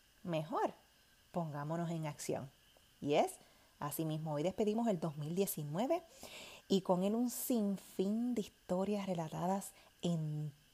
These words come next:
todo este año. Chicas, vamos a ser reales, olvidémonos de todas esas resoluciones que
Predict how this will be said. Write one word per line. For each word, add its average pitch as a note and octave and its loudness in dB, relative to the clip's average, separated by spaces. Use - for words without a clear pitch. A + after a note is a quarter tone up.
todo A#3+ 8
este E3 4
año. C#3+ -2
Chicas, D#4+ 4
vamos A#3 6
a A#3+ 0
ser A3+ 0
reales, F3+ 0
olvidémonos G#3 4
de A#3+ 4
todas - 6
esas G4 -2
resoluciones F4 2
que E3 2